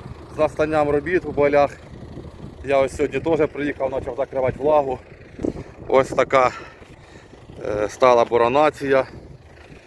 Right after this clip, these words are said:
Рівненьке, чорне. Пахота була непогана, в принципі. Я думаю, зніму цей гектарчик цей за свинарником, бо я його рідко коли знімаю. В основному два, та в полі там кусочок. От така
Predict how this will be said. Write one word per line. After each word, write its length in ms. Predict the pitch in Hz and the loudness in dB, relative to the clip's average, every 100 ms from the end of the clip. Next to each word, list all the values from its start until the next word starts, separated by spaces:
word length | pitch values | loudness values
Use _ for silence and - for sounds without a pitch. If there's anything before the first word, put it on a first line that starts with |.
| - - | -20 -8
Рівненьке, 680 | 117 131 139 151 143 135 | -2 -2 2 0 2 0
чорне. 680 | 123 - 147 147 139 131 120 - - - - - - - - - - - | -2 0 4 4 4 0 -2 -4 -20 -20 -20 -20 -20 -20 -20 -20 -8 -4
Пахота 360 | 135 131 135 | 0 2 2
була 180 | 123 120 | 4 2
непогана, 520 | 123 123 117 147 135 | 2 2 2 4 4
в 60 | 120 | 2
принципі. 540 | 127 123 113 117 120 - - - - - - - - - - - | 0 -2 -4 -6 -8 -8 -18 -20 -20 -20 -20 -20 -20 -20 -16 -4
Я 60 | |
думаю, 340 | 113 127 120 117 | 0 4 4 2
зніму 300 | 123 139 127 | 0 0 2
цей 140 | 127 | 2
гектарчик 560 | 117 139 147 135 127 - | 2 2 2 2 -4 -2
цей 200 | 117 113 - | -2 -2 -6
за 140 | 113 120 | -4 -2
свинарником, 580 | 127 123 117 110 120 | -2 0 0 -2 -4
бо 60 | 120 | 2
я 100 | 127 | 2
його 140 | 123 | 2
рідко 220 | 131 127 117 | 0 -4 -2
коли 240 | 120 117 | 0 -2
знімаю. 420 | 113 123 151 120 - - - - - | -2 2 2 0 -6 -16 -20 -20 -6
В 40 | |
основному 340 | 123 - 120 117 | -6 -4 -4 0
два, 180 | 139 123 | 0 2
та 120 | 110 - - - - - - - - | -2 -6 -14 -18 -18 -18 -20 -18 -4
в 80 | |
полі 220 | 139 143 113 | 2 2 2
там 140 | 113 | 0
кусочок. 460 | - - 123 - - - - - - - - - - - | -2 -2 -2 -4 -10 -14 -20 -20 -20 -20 -20 -20 -14 -4
От 140 | 120 | 0
така 320 | 120 - 117 | 0 2 2